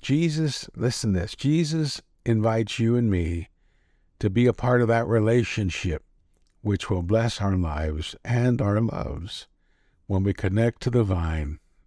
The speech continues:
we are pretty much untouchable. Let's pray. Awesome God, we need you,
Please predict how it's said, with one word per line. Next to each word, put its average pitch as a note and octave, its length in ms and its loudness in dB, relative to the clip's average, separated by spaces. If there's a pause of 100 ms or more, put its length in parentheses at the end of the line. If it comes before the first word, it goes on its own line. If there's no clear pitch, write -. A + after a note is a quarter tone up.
(200)
we F#2+ 180 0
are D#2+ 60 -2
pretty A#2 340 0
much F#2 460 -4 (240)
untouchable. - 1300 -6 (300)
Let's F#2+ 240 -2
pray. E2+ 400 -8 (800)
Awesome B2+ 360 4
God, B2+ 300 2
we B2+ 120 4
need C#3+ 300 2
you, F#2 260 -4